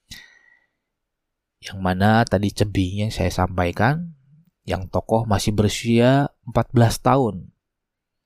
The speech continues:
Yang kedua, yaitu mengenai isu patriarki. Hak perempuan dalam memilih memang sangat sulit sekali kalau kita lihat dalam novel ini, di mana suara perempuan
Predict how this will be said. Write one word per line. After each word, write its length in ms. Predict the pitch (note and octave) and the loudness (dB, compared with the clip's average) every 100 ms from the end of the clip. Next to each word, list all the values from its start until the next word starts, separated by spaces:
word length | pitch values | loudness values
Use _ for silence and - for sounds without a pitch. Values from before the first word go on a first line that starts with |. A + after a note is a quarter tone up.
| _ _ - | _ _ -10
Yang 300 | F2+ G2+ G2 | -6 -2 -2
kedua, 420 | G2+ G2+ C3 F3+ | 0 2 2 2
yaitu 640 | D3+ - F#2+ C#3 D3+ E3+ E3+ C#3 | 2 0 -2 -2 0 -2 -4 -2
mengenai 720 | A2+ A2 A2 G#2 A2 B2 - | 0 0 2 2 2 0 -2
isu 500 | G#2+ - - A#2 A2+ | -2 -2 0 0 0
patriarki. 880 | - - G2 F#2 F2 - - F2 - _ _ _ - _ _ _ _ _ _ _ _ _ _ - - _ _ - | -2 -2 0 0 0 -2 -6 -8 -12 _ _ _ -20 _ _ _ _ _ _ _ _ _ _ -20 -20 _ _ -6
Hak 240 | C3+ - - | -6 -4 0
perempuan 560 | C#3+ D3 C#3+ B2+ D3 | 2 0 0 2 2
dalam 640 | D#3 A2+ A2+ A2+ A#2 A#2+ B2 | 2 2 2 0 -6 -14 -4
memilih 560 | B2 C3 C#3+ G#2 F#2 | -2 2 4 4 2
memang 320 | G2+ G2+ G#2+ - | 0 0 0 0
sangat 240 | G2 G2+ | 0 0
sulit 240 | - A2+ | 0 -2
sekali 480 | - - F#2+ G2 A#2 | 0 -2 0 2 2
kalau 240 | - G2 G2 | 0 -2 -2
kita 240 | F#2+ G2+ | -4 0
lihat 320 | F#2+ F#2+ F#2+ | 0 0 -2
dalam 240 | F#2+ F2+ F#2+ | 0 -2 -2
novel 400 | F2+ F#2 F2 F2 | -4 -4 -4 -4
ini, 320 | F#2 F#2+ - _ _ _ _ _ | -6 -8 -12 _ _ _ _ _
di 160 | - G#2 | -6 -2
mana 480 | F2 F#2+ G#2+ A2 A2 - | 0 2 4 4 2 0
suara 320 | F#2+ F2 E2+ | 0 2 0
perempuan 560 | - F2 F#2+ F#2+ G2 | 0 -2 -2 -2 -2